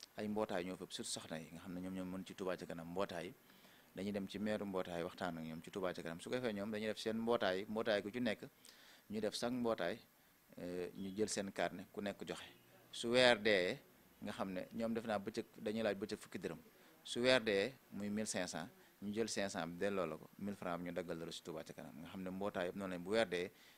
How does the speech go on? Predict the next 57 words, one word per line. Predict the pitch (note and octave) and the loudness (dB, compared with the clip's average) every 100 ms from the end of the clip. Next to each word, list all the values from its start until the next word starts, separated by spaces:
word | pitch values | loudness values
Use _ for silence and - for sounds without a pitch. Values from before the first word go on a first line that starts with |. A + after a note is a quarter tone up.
| - | -10
ñu | - | -4
ñëw | G2+ F#2 | -2 -2
ñu | F2+ | -4
indi. | E2+ D#2 - - - - | -6 -8 -14 -20 -16 -2
Loolu | G#2 G#2+ | 0 4
waa | G2+ | 6
Daaru | G2+ G#2 G#2 | 8 6 4
Xadim, | - F#2 G2 F2 | 0 -4 -6 0
Daaru | G#2 A2+ | 2 2
Xadim | A2+ G2+ | 0 -2
lañ | G2+ G2 | -2 -2
ko | G2+ | -2
njëkk | A#2+ | 0
a | G#2+ | 2
def. | G#2+ - - - - - | 0 -4 -20 -20 -20 -8
Ñoom | G2 G#2 G2+ | -2 0 2
ba | G#2+ | 2
mois | A2+ B2 B2+ | 4 4 4
bi | G#2+ G#2+ | 4 2
passé | - G2+ G2 | 4 2 2
rek | F2 - | -2 -4
versé | F#2+ G2+ - | -6 -4 -4
nañ | F2+ E2 | -6 -4
deux | F#2 | -4
millions. | F2+ E2 D#2 | -4 -6 -6
Nga | |
xam | F#2 | -8
ne | F2 | -6
chaque | - - | -8 -6
fin | A#2+ | -4
de | G#2+ | -2
mois | F#2+ F2 | -2 -4
ñu | F#2 F2+ | -4 -8
ngi | F#2 | -10
versé. | E2 E2+ - B1+ | -8 -8 -8 -6
Noonu | G2 | -4
lañ | G#2+ G2+ | -4 -4
ko, | G#2 | -8
noonu | A2 G#2 G#2+ | -6 -4 -2
lañ | G2+ | -4
ko | |
def | F#2+ G2 - | -6 -8 -10
ci | - | -10
Touba | A2 G2 F2+ | -2 0 0
gi | |
yëpp. | G#2 - - - - | -2 -8 -20 -20 -14
Ba | - | -8
dem | G#2 A2 A2+ | -2 0 0
ci | G#2+ | 4
daayira | C3+ B2 A2+ | 8 10 8
yi | G2+ | 4
tamit | G#2 G2 | 0 -2
waxtaan | G#2 G2+ F2+ | 0 0 0
ak | |
ñoom. | F2+ F#2 - - - - | -2 -6 -10 -18 -20 -4
Daayira | G2 G2+ G2 | 4 6 6
yi | F#2 G2 | 4 0